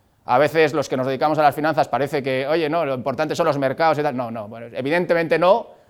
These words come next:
Pero nuestra profesión es también dar tranquilidad a la gente que, que ha depositado su confianza con nosotros y, y hay que dar una respuesta.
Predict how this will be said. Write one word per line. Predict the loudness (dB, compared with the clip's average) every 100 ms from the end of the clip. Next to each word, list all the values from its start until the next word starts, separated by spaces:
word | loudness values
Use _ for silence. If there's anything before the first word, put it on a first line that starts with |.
| _
Pero | -4 -2
nuestra | 0 0 2
profesión | 0 -2 0 0
es | 0
también | 2 2 4 4 4 -2 -18 _ _ _ _
dar | 0 4 8 8 6 0
tranquilidad | 0 0 -2 2 2 2
a | 0
la | 0
gente | -4 -4 -4
que, | -6 -8 -10
que | -8 -2
ha | -2 -4 -12 _ _ _ _ -8
depositado | -4 -4 0 0 2
su | 0
confianza | 0 0 2 2
con | 2
nosotros | 0 -2 0 -2 -2
y, | -8 -10 -10
y | -6
hay | -4
que | 0
dar | 0
una | 0
respuesta. | -6 -6 -6 -6 -16